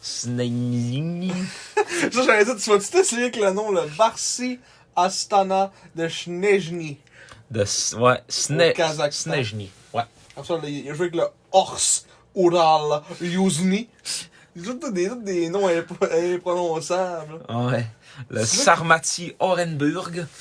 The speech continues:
Speaker 1: <laughs> La M H L, quand même, vingt-deux points, quarante et une games. Et puis, c'est ça. Donc, euh, là, aujourd'hui, euh,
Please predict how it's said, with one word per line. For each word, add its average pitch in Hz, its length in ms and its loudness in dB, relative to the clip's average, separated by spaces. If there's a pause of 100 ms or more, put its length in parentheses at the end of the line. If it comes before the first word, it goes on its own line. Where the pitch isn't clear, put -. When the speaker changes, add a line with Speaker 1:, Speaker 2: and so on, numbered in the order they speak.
(360)
Speaker 1:
<laughs> - 520 -4
La 139 260 6
M 151 120 2
H 151 260 2
L, 190 160 6
quand 135 200 2
même, 185 200 0
vingt-deux 156 360 -2
points, 170 200 -6
quarante 151 280 -2
et 147 40 -4
une 135 200 -2
games. 156 460 -10 (580)
Et 110 140 -4
puis, 117 400 -6
c'est 92 160 -6
ça. - 140 -8 (120)
Donc, 117 260 -4
euh, 107 380 4
là, 127 120 4
aujourd'hui, 135 600 0
euh, 107 260 2